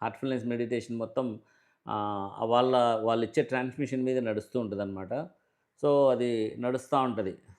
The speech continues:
So, మెడిటేషన్ చేసేటప్పుడు వాళ్ళ సహకారం నాకుంది కాబట్టి వాళ్ళే నా లోకం అయిపోయినారు.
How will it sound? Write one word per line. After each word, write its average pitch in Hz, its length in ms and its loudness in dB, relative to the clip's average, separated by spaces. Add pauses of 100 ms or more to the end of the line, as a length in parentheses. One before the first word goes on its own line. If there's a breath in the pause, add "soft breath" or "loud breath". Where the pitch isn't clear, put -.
(140)
So, 113 360 0
మెడిటేషన్ 127 520 -2
చేసేటప్పుడు 127 360 0
వాళ్ళ 110 180 2
సహకారం 113 480 -2
నాకుంది 110 320 -4
కాబట్టి 110 360 0
వాళ్ళే 110 360 0
నా 92 160 -6
లోకం 98 300 -4
అయిపోయినారు. 95 460 -8